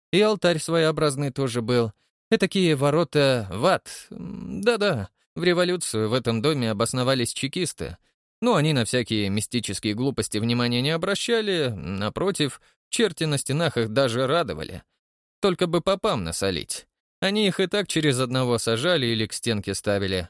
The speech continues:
а тут ещё обвинили, мол, морок вы наводите на умы людей. И хватать стали всех подряд. После гражданской в доме Худобердева музей восточного искусства устроили,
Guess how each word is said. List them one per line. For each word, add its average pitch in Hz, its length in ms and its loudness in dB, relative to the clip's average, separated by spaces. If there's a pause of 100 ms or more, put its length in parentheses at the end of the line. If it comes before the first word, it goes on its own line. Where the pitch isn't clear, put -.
а 92 160 -2
тут 151 220 -4
ещё 135 340 0
обвинили, 120 640 0 (100)
мол, 143 320 2
морок 156 520 2
вы 110 160 0
наводите 113 580 0
на 113 240 0
умы 117 220 0
людей. 90 500 -4 (300)
И 175 100 2
хватать 214 480 0
стали 175 400 -2
всех 147 380 -2
подряд. 110 540 0 (460)
После 139 360 0
гражданской 135 880 0
в 87 100 -10
доме 123 300 0
Худобердева 143 840 0
музей 151 420 0
восточного 135 640 -2
искусства 131 480 -4
устроили, 82 600 -4